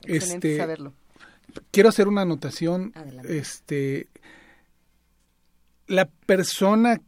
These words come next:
Speaker 2: que visualizó este festival como tal es Alejandra Pérez Grobet, que está aquí presente,
Speaker 1: Así es.
Speaker 2: a la cual ahorita aprovecho para que agradecerle, porque no es lo mismo, eh, que nosotros a-, estemos en festivales, eh, eh, no sé,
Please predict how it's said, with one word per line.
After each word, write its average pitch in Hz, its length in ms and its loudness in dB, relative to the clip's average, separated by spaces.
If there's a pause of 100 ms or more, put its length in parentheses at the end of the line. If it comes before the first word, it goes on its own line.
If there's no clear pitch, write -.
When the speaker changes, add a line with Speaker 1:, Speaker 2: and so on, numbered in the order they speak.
Speaker 2:
que 156 440 -2
visualizó 147 720 0
este 180 240 -2
festival 151 460 -6
como 165 220 -6
tal 156 180 -6
es - 100 -8
Alejandra 151 460 -4
Pérez 151 260 -6
Grobet, 147 300 -4
que - 100 -10
está 139 360 -10
aquí 131 160 -18
presente, 147 600 -6
Speaker 1:
Así 180 220 -12
es. - 200 -16
Speaker 2:
a 135 140 0
la 135 140 0
cual 147 240 0
ahorita 143 280 0
aprovecho 135 440 -6
para 131 180 -10
que 127 260 -14
agradecerle, 139 760 -2
porque 139 460 -6 (340)
no 170 220 4
es 233 120 4
lo 247 120 6
mismo, 175 600 0
eh, 143 300 -6
que 147 80 -6
nosotros 151 400 -4
a-, 170 100 -2
estemos 170 440 -6
en 135 400 -12
festivales, 151 800 -6
eh, 123 420 -10 (520)
eh, 120 840 -4 (460)
no 175 180 0
sé, 151 720 0